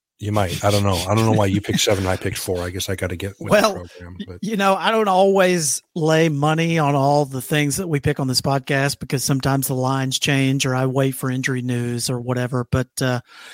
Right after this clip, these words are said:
Speaker 2: my trend here as of late has been I lose all my money on Saturday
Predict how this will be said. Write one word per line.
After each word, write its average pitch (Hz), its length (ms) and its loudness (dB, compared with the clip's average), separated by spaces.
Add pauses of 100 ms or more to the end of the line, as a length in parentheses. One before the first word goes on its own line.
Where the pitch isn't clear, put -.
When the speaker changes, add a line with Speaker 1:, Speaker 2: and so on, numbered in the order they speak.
(220)
Speaker 2:
my 165 160 2
trend 185 380 4
here 175 220 4
as 165 160 4
of 131 100 -6
late 156 280 4
has 135 140 -2
been 147 180 2
I 139 120 2
lose 156 340 4
all 165 120 4
my 156 120 4
money 156 300 2
on 143 120 2
Saturday 165 640 2